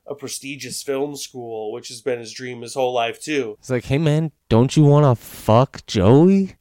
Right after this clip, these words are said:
Speaker 1: Because here's the thing about it, though. At the end of those three months, they still have to separate anyway. So why not just let him get ahead with his shit, let her get ahead with her shit, and figure it out along the way?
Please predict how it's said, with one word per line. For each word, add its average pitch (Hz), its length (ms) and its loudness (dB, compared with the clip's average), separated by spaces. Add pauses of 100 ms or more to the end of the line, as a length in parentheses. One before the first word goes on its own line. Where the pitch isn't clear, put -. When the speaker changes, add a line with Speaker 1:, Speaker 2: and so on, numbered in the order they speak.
Speaker 1:
Because 202 360 -2
here's 240 200 -6
the 220 80 -6
thing 214 200 -4
about 214 340 -2
it, 143 140 -8
though. 127 280 -2
At 143 140 -4
the 156 140 -10
end 208 160 0
of 220 80 -2
those 185 180 -4
three 185 260 -10
months, 170 540 -2
they 151 140 -10
still 185 220 -4
have 170 120 -4
to 135 80 -16
separate 147 500 -4
anyway. 127 600 -8
So - 160 -8
why 147 200 -2
not 185 280 -12
just 165 260 -14
let 135 420 -8
him 147 360 -12
get 135 180 -6
ahead 135 380 -6
with 127 120 -18
his 135 200 -10
shit, 139 280 -8
let 113 180 -18
her 139 120 -12
get 123 180 -14
ahead 127 380 -16
with 120 140 -14
her 135 180 -10
shit, 127 380 -10
and 120 160 -20 (560)
figure 147 480 -8
it 139 100 -2
out 139 160 -2
along 123 400 -6
the 107 60 -14
way? 110 540 -6